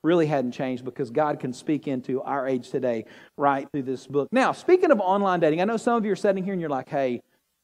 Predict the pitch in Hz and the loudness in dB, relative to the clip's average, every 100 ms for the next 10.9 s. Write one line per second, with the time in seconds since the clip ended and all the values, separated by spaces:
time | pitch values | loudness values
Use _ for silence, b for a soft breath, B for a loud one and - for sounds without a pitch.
0 | _ 160 156 135 131 127 131 127 123 123 | _ -6 -4 -2 -2 -4 -4 -6 -6 -6
1 | 123 110 113 107 110 127 107 113 117 170 | -6 -8 -8 -10 -8 -6 -8 -10 -4 -4
2 | 180 165 180 175 151 196 139 196 277 117 | -2 -2 -2 -2 -2 -2 2 2 2 -2
3 | - _ _ _ _ - 156 175 226 226 | -14 _ _ _ _ -8 -4 0 0 0
4 | 147 123 135 180 208 262 107 123 135 117 | -2 -2 -4 -4 -4 -6 -8 -6 -6 -6
5 | 135 151 165 190 135 135 196 147 127 120 | -6 -4 -4 -6 -8 -4 0 0 -2 -6
6 | 147 151 147 160 147 147 170 - 180 165 | -8 -6 -4 -4 -4 -6 -6 -4 -2 -2
7 | 143 - 185 180 165 - - 185 156 196 | -4 -6 -10 -8 -12 -14 -8 -6 -4 -6
8 | 208 147 139 - 127 123 - 139 147 135 | -6 -10 -12 -10 -8 -8 -10 -10 -8 -8
9 | 123 139 147 B B 151 143 214 220 220 | -8 -10 -10 B B -14 -4 -2 0 -2
10 | 190 196 196 - 147 139 165 143 127 | -4 -6 -6 -6 -6 -6 -8 -6 -6